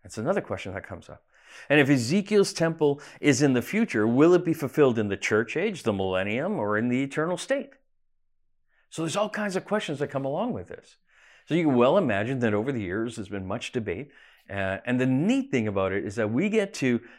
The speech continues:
benefit from other godly people who have entered into that debate, had great questions going back and forth, loving Jesus, loving the Word of God, and we get to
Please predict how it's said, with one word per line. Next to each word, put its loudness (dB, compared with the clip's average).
benefit 0
from -6
other -2
godly -2
people -6
who -2
have -8
entered -6
into -4
that -4
debate, -6
had -4
great 0
questions -6
going -4
back -4
and -10
forth, -2
loving 0
Jesus, -4
loving 0
the 0
Word 0
of -2
God, 0
and -6
we 0
get -4
to -4